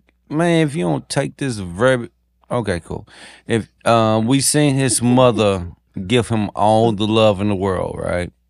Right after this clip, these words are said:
Speaker 2: Right.
Speaker 1: Cool. We all watching the, um, Bel Air joint, right?
Speaker 2: Right.
Speaker 1: We watching Vivian, Aunt Viv,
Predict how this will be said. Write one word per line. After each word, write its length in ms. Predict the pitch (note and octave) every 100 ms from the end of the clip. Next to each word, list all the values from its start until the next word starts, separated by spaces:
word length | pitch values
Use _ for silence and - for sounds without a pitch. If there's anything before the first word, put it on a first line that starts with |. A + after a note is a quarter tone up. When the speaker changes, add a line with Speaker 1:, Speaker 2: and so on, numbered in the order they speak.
| _
Speaker 2:
Right. 360 | - F#2+ F2+ D2 _ _ _ _ _ _ _ -
Speaker 1:
Cool. 340 | G#2 F2 - - _ _ _ _ _ _ -
We 240 | A2+ B2
all 240 | B2 A#2+
watching 340 | A2+ A2 G2 G2+
the, 160 | F#2+
um, 540 | F2+ F#2 F2 E2+ E2+ -
Bel 340 | G#2+ G2 G#2+ G2+
Air 160 | F2+
joint, 360 | E2+ F2 E2+ -
right? 260 | G1+ G1+ - _ _ _ _ _ _
Speaker 2:
Right. 260 | - A2 D#2 D2+ _ - - -
Speaker 1:
We 280 | - A2+ A#2
watching 1000 | A2 G2+ A#2+ A2+ - G2 F2+ F2 E2+ D#2+ - _ -
Vivian, 880 | F#2 F2 A#2 F#2+ F2+ D#2+ E2 E2 E2 _ _ _ -
Aunt 220 | A2+ F#2
Viv, 640 | F2 A2 G2+ E2 D#2+ -